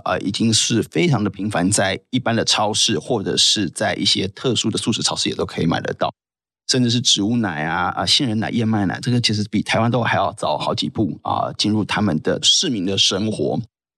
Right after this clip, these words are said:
对台湾最大的差异就是说，素食跟，啊，非素食之间的界限还是画得非常清楚。最主要原因是因为我们有很强烈的宗教的背景影响，所以会造成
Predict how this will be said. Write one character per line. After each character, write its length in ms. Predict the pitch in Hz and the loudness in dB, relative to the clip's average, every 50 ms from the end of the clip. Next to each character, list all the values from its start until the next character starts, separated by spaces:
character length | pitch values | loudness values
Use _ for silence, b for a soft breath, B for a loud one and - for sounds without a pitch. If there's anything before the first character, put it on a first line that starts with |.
| _ | _
对 120 | - 190 151 | 0 0 0
台 180 | - 131 127 | 2 0 0
湾 180 | 117 120 123 123 | 2 2 2 2
最 140 | - 143 113 | 2 0 0
大 220 | - 131 123 104 | 0 0 -2 0
的 120 | 101 95 82 | 0 -2 0
差 300 | - - - 113 98 104 | 2 2 2 2 0 0
异 140 | 117 107 104 | 0 -2 0
就 120 | - 104 98 | 0 2 2
是 100 | - 95 | 4 2
说， 300 | - - 101 95 98 95 | 2 2 0 -2 -2 -2
素 260 | - - - 175 123 | 0 0 0 0 0
食 220 | 113 - - - | 0 0 0 0
跟， 400 | - - 117 110 107 104 110 110 - | 0 0 2 2 2 2 2 0 0
啊， 160 | - 101 101 | -2 -4 -4
非 160 | - - 131 | -2 0 0
素 220 | 131 - - 139 107 | 2 4 4 4 4
食 140 | - - 98 | 4 4 2
之 120 | 101 101 | 0 0
间 120 | 104 110 | 0 0
的 60 | 92 98 | 0 0
界 200 | - 110 98 90 | 0 0 2 2
限 160 | - 110 98 | 2 2 2
还 80 | 92 | 0
是 80 | 87 107 | 0 0
画 180 | 110 - 110 98 | 0 0 -2 -2
得 80 | - | -2
非 160 | 107 - 107 | -2 -2 0
常 220 | 107 92 82 80 80 | 0 2 2 2 2
清 220 | - - 107 101 | 2 2 2 0
楚。 200 | 101 - - - _ _ _ _ _ _ _ _ _ - | 0 -2 -6 -10 _ _ _ _ _ _ _ _ _ -4
最 140 | - 196 160 | -2 -2 0
主 140 | - 92 | 0 0
要 100 | 98 98 | 0 2
原 160 | 90 87 80 87 | 2 0 0 2
因 140 | 104 101 | 2 2
是 400 | 104 - - - 107 98 90 - - | 2 2 2 2 0 -2 -2 -2 -2
因 160 | 104 104 101 | -2 0 0
为 160 | 95 95 92 | 2 0 0
我 100 | - - | -2 -2
们 160 | - - 85 | -4 -2 -2
有 160 | 92 - - - | 0 0 0 0
很 320 | - - - 101 - - | 0 -2 -2 -2 0 0
强 200 | - - 101 110 | 0 0 0 2
烈 100 | 131 147 | 0 0
的 100 | 113 101 | 0 0
宗 240 | 90 - 120 123 127 | 0 0 0 0 2
教 160 | 120 131 110 | 2 2 0
的 220 | 92 110 90 73 | 0 0 0 0
背 180 | - - - 120 | 0 0 -2 -2
景 160 | 104 - 92 - | 0 -2 -4 -2
影 200 | - 101 95 110 | 0 2 2 4
响， 220 | 107 - - - - - _ - | 4 2 0 -2 -10 -14 _ -8
所 180 | - - 113 | -4 -2 0
以 140 | 117 104 - | 0 0 0
会 160 | - - 127 | -2 -2 -2
造 160 | 123 - 151 | 0 -2 -2
成 580 | 110 - 107 90 92 104 107 110 104 104 - | -2 -2 -2 0 2 4 4 4 4 4 2